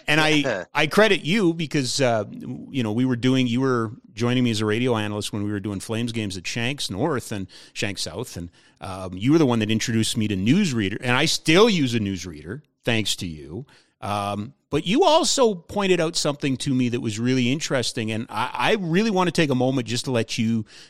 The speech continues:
Speaker 1: take a victory lap on this one thing that, and I said it to you, um, way back, I want to say two thousand and seven, uh, Flames did a deal with Sportsnet, and, and you said to me, I asked you what you thought of the deal, and you said it was good, but,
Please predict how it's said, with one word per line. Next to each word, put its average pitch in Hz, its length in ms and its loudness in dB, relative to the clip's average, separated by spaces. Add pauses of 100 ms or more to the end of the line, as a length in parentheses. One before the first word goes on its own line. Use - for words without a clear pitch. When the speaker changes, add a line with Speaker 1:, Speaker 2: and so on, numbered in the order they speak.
Speaker 1:
take 127 180 0
a 107 60 -2
victory 117 380 -2
lap 120 260 0
on 110 140 -2
this 104 180 -4
one 117 400 0
thing 98 380 -4
that, 90 280 -12
and 107 200 -4
I 123 160 2 (260)
said 104 200 -4
it 90 140 -8
to - 80 -10
you, 90 140 -10 (480)
um, 101 460 -6 (420)
way 147 420 2
back, 120 300 0
I 120 80 0
want 156 160 4
to 120 40 2
say 104 200 -2
two - 200 -6
thousand 113 420 0
and 87 140 -8
seven, 104 680 -2 (200)
uh, 90 180 -12
Flames 110 420 -4
did 101 160 -6
a 95 40 -8
deal 95 280 -6
with 82 100 -8
Sportsnet, 92 680 -6
and, 85 160 -12 (440)
and 95 320 -8
you 117 160 -2
said 110 300 -2
to - 120 -10
me, 117 280 -4
I 104 140 -2
asked 98 340 -6
you 107 80 -6
what 110 140 -6
you 107 120 -8
thought 110 200 -2
of 87 60 -8
the 87 60 -12
deal, 92 240 -10
and 90 80 -10
you 87 60 -12
said - 160 -4
it 104 40 -6
was 107 120 -2
good, 180 340 2
but, 104 160 -6